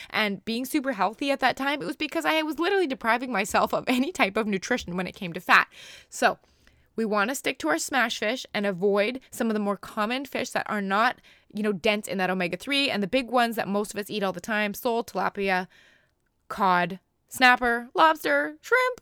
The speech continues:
and crab. All right, let's go to point number three of what you gotta know when you buy fish. We wanna buy wild. It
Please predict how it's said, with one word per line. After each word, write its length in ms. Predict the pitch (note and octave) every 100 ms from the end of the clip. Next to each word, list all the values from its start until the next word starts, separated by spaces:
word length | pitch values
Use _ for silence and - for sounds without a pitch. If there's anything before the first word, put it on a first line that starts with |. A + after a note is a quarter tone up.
| -
and 340 | C#4+ D4 D4+ -
crab. 320 | G3+ D3+ - _ _ _ _ _ _ -
All 80 | C4
right, 160 | C4 A3
let's 140 | A#3
go 100 | -
to 60 | C4+
point 240 | - D#4
number 160 | B3 D4+
three 260 | - F#4
of 120 | D#4+ G3+
what 100 | -
you 80 |
gotta 180 | A#3+ B3
know 200 | C4 D4+
when 100 | D4+
you 80 | A#3+
buy 220 | A3 A3
fish. 420 | G#3 D#4+ C4 - - - - - -
We 100 | B3+
wanna 320 | B3 B3+ C#4
buy 400 | B3+ A3+ G#3 A3
wild. 640 | - F3+ F#3 E3+ - - - _ - -
It 180 | C#4